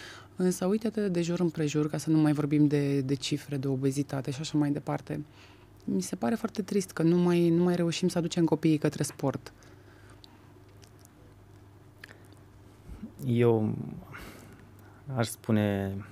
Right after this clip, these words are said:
Speaker 2: vis-a-vis de lipsa performanței, mai degrabă mă gândesc la cum eram eu când eram copil. Provin dintr-o familie modestă. Tata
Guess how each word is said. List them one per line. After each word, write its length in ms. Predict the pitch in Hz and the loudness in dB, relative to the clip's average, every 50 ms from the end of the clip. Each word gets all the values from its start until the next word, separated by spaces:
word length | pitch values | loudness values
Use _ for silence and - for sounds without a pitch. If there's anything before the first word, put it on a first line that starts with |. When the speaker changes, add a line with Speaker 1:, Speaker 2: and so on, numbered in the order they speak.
| - | -8
Speaker 2:
vis-a-vis 420 | - 123 107 107 101 107 104 120 127 | -6 -2 0 2 2 4 4 4 4
de 80 | 123 | 4
lipsa 300 | 117 113 113 - - 104 | 4 2 2 0 0 -2
performanței, 840 | 98 - 107 107 - - 101 95 95 98 95 95 92 - - 104 101 98 | 0 0 -2 -4 -2 -2 0 2 2 2 2 0 -2 -4 -4 -4 -4 -4
mai 140 | 98 98 95 | -6 -6 -8
degrabă 500 | 95 - - - 104 101 101 104 101 98 98 98 101 - 107 107 - - - - - - - - - - - - - - - - - - - - - - - - - - - - - - - - - | -8 -8 -4 0 0 2 2 2 0 0 -2 -4 -4 -6 -10 -12 -14 -16 -20 -20 -20 -20 -18 -18 -18 -18 -20 -20 -20 -20 -20 -20 -20 -20 -20 -20 -20 -20 -20 -20 -20 -20 -20 -20 -20 -20 -20 -4 2
mă 140 | 131 127 | 2 4
gândesc 480 | 123 113 120 120 123 139 135 - - - | 4 6 6 4 4 4 2 0 -2 -2
la 200 | - 127 123 123 | 2 2 2 2
cum 160 | 127 - 127 120 | 2 4 4 6
eram 240 | 117 117 113 110 | 6 6 6 4
eu 100 | 110 101 | 4 4
când 160 | 95 - 101 101 | 2 2 0 2
eram 200 | 101 101 101 98 | 2 2 2 2
copil. 440 | - 104 - - 98 92 95 - - - - - - - - - - - - - - - - - | 0 0 0 0 0 -2 -2 -6 -12 -16 -20 -20 -20 -20 -20 -20 -20 -20 -20 -20 -20 -18 -10 -4
Provin 280 | - - 110 120 123 127 | 0 0 4 4 6 6
dintr-o 220 | 127 123 113 117 | 6 4 4 2
familie 440 | 110 - 110 110 107 104 104 101 101 | 2 4 4 4 4 4 4 4 4
modestă. 520 | 101 98 95 98 95 92 - - - - - - - - - - - - - - - - - - - - - - - - - - - - - - - - - - - - - | 4 4 4 4 2 2 0 -4 -12 -12 -14 -18 -20 -20 -20 -20 -20 -20 -20 -20 -20 -20 -20 -20 -20 -20 -20 -20 -20 -20 -20 -20 -20 -16 -16 -16 -16 -16 -20 -20 -20 -20 -6
Tata 640 | - 123 110 107 - - 110 104 104 101 98 104 113 | 0 2 2 2 2 2 4 4 4 4 2 0 -4